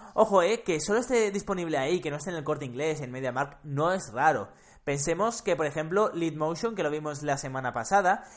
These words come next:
eh, es ultra utilizado, es ultra comprado para utilizarlo con las gafas, eh, con las gafas Oculus Rift y tampoco se venden en El Corte Inglés, por decirlo de alguna forma. Es decir, no es raro que estas tecnologías que son potentes, que pueden,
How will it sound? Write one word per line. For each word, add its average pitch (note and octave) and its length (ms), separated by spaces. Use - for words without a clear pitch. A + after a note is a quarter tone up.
eh, F3 460
es G#3 200
ultra G3 380
utilizado, D3+ 540
es F#3 100
ultra F3+ 360
comprado D3+ 540
para B2+ 340
utilizarlo D3 500
con D3 80
las B2+ 140
gafas, D3 460
eh, F3 100
con D#3 140
las C#3 100
gafas D#3+ 320
Oculus D#3+ 360
Rift D#3+ 340
y E3 80
tampoco C3+ 360
se G3 120
venden B2 220
en A#2+ 60
El A2+ 80
Corte A2+ 220
Inglés, B2+ 380
por A#2+ 120
decirlo B2 200
de A#2 80
alguna A2+ 240
forma. G#2+ 400
Es E3 120
decir, E3 180
no F3+ 180
es A3 80
raro G#3+ 240
que G#3 80
estas G3+ 240
tecnologías F#3 720
que C#3 120
son F#3+ 180
potentes, G3 480
que D#3+ 100
pueden, F3 400